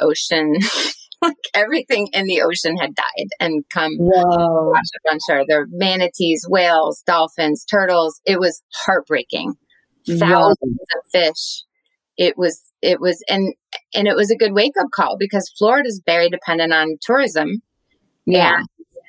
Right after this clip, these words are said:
Speaker 1: if you can't swim in the ocean and, you know, all of the sea life is, is getting impacted. So that was a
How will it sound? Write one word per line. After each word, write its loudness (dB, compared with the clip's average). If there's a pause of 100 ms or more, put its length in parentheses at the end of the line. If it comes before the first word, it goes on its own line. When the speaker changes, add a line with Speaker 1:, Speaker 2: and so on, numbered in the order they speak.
(380)
Speaker 1:
if 2 (380)
you -2
can't -2
swim 0
in 0
the 2
ocean 0 (100)
and, 0 (520)
you 0
know, 2 (120)
all 2
of 2
the 0 (100)
sea -2
life 0
is, -6
is 2
getting 0
impacted. -2 (640)
So 0
that 0
was 0 (320)
a 0